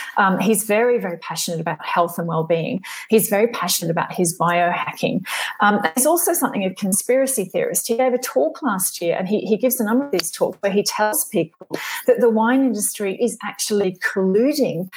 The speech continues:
to make people unhealthy. And one of his claims is, is that why, the reason that alcohols have gone up is not because of parkerization or climate change, as, as we would think, but because big wine companies are actually adding more alcohol to get people more addicted to their product.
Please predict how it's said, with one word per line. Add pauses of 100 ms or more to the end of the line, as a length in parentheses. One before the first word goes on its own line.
(180)
to
make
people
unhealthy.
And
one
of
his
claims
is,
is
that
why,
the
reason
that
alcohols
have
gone
up
is
not
because
of
parkerization
or
climate
change,
as,
as
we
would
think, (320)
but
because
big
wine
companies
are (100)
actually
adding
more
alcohol (400)
to
get
people
more
addicted
to
their
product.